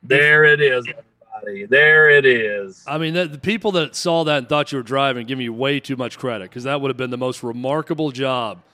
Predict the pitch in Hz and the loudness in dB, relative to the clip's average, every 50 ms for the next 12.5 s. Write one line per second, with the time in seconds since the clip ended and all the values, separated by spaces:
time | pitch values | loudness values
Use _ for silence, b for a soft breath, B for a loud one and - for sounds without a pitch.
0 | _ _ _ _ - 135 139 143 147 143 143 147 143 139 135 131 123 131 135 143 | _ _ _ _ -6 -6 -2 -2 -2 0 0 -2 -2 -2 -4 -4 -2 -2 0 0
1 | 151 160 160 120 135 147 147 147 156 160 156 139 131 127 123 120 120 120 113 131 | 0 0 -2 -2 -2 -2 0 0 0 0 -2 -2 -4 -6 -8 -8 -10 -10 -8 -6
2 | 139 139 139 135 131 120 113 131 139 139 139 - - - - - 143 139 127 113 | -4 -4 -4 -4 -6 -6 -6 -4 -4 -4 -4 -6 -8 -10 -6 -4 -2 -2 -2 -4
3 | 98 90 - _ _ _ _ _ _ _ _ - 123 123 131 135 135 131 127 123 | -6 -10 -16 _ _ _ _ _ _ _ _ -8 -4 -2 -2 0 0 -2 -2 -2
4 | 123 120 117 110 98 92 - - 131 120 117 120 127 135 123 123 139 151 151 147 | -2 -2 -4 -6 -8 -10 -10 -8 -8 -6 -4 -4 -4 -6 -4 -4 -4 -4 -2 -2
5 | 147 147 135 131 123 - 135 127 117 107 107 113 107 101 104 110 107 104 107 117 | -2 -2 -4 -4 -6 -6 -6 -6 -6 -6 -6 -8 -10 -10 -10 -10 -10 -8 -10 -10
6 | 123 143 190 208 233 226 226 226 226 226 220 220 214 214 208 208 208 190 - - | -10 -8 -8 -8 -6 -6 -4 -4 -4 -4 -2 -2 -2 -2 -2 -2 -4 -4 -4 -4
7 | 214 208 202 - - 131 110 107 107 110 110 113 120 127 131 120 - 120 98 92 | -2 -2 -4 -4 -6 -8 -10 -8 -8 -8 -6 -6 -4 -4 -6 -6 -8 -12 -14 -14
8 | 95 95 95 - - 113 110 - - 120 117 110 104 _ _ _ _ _ _ - | -14 -14 -16 -14 -14 -16 -14 -10 -8 -8 -8 -8 -10 _ _ _ _ _ _ -8
9 | 143 160 160 190 175 180 175 156 165 170 156 147 151 151 139 143 143 160 202 226 | -8 -6 -6 -6 -6 -6 -4 -2 0 0 2 2 2 0 0 -4 -4 -2 -2 -2
10 | - 262 233 226 208 190 202 202 196 190 190 185 - - - 175 170 170 165 160 | -2 -2 -2 -2 -2 0 2 2 2 0 -2 -4 -4 -2 -2 0 0 0 0 -2
11 | - 151 151 143 127 120 113 147 156 151 143 127 - - - 156 151 139 - - | -2 -4 -6 -6 -6 -6 -4 -2 -2 -2 -2 -6 -6 -4 -2 -2 -4 -4 -6 -10
12 | 123 - 127 127 120 110 117 113 104 | -10 -8 -6 -6 -6 -6 -8 -10 -12